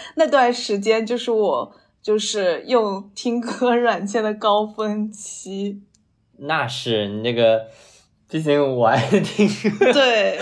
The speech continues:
Speaker 2: <laughs> 还，
Speaker 1: 对。
Speaker 2: 还是要，还是要，还是要跟进一下，
Speaker 1: 配合一下，
Speaker 2: 对不对？
Speaker 1: 配合一下。
Speaker 2: 我们也应该一起听了一些 Lamp，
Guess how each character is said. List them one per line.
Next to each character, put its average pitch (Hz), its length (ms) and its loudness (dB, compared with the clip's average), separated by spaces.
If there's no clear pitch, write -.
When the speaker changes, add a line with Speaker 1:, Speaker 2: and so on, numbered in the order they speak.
Speaker 2:
<laughs> - 180 -4
还， 226 60 -2
Speaker 1:
对。 165 340 0
Speaker 2:
还 165 120 0
是 175 140 0
要， 180 180 4
还 156 120 -4
是 165 100 -8
要， 170 240 2
还 147 180 -6
是 170 120 -8
要 160 140 -2
跟 175 260 -8
进 175 240 -8
一 135 160 -8
下， 147 260 0
Speaker 1:
配 262 160 4
合 208 160 4
一 190 100 0
下， 202 240 2
Speaker 2:
对 185 40 -4
不 - 60 -18
对？ 196 100 -4
Speaker 1:
配 196 40 -6
合 165 140 -6
一 156 80 -10
下。 - 360 -20
Speaker 2:
我 135 80 -14
们 151 140 -2
也 147 140 2
应 127 120 -2
该 147 280 4
一 139 300 -8
起 123 160 -12
听 120 200 -10
了 113 140 -4
一 110 40 -8
些 107 160 -6
Lamp， 104 380 -8